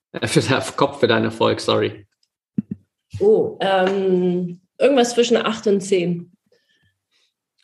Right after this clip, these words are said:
Speaker 1: Alright, dann danke dir für das Intro schon mal und ab jetzt hast du natürlich, äh, gern so viel Zeit, wie du willst, für jede einzelne Frage. Und, äh, ich würd gern mal so ein bisschen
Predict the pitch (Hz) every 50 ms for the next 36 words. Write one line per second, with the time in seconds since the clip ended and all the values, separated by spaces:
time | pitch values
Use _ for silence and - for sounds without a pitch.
0 | _ _ _ _ 120 113 110 110 107 110 113 123 131 117 - - - - 117 113
1 | 123 131 131 135 131 - - - - _ _ _ 113 107 - 127 139 - - 156
2 | 131 127 135 135 135 135 131 135 135 131 131 131 - - - - - - - 117
3 | 117 117 117 117 117 113 - 113 117 113 - - - - - - 123 120 - -
4 | 120 117 120 127 127 131 - 104 110 113 113 - - 104 110 113 110 - - 110
5 | 110 - 110 107 101 - 110 104 107 107 107 - - - 104 104 104 107 104 107
6 | 120 113 113 110 120 110 113 - 131 131 131 - - 117 113 113 110 113 101 107
7 | 110 117 113 - - - - - - 107 107 107 110 110 110 - - - - -
8 | - - 117 127 123 123 - 117 120 117 - - 117 117 113 - 120 117 120 127
9 | 131 135 135 - - 110 120 123 123 120 - - 117 123 123 123 123 123 127 -
10 | - 151 - - 147 139 131 127 127 113 117 120 131 131 - 135 123 123 123 -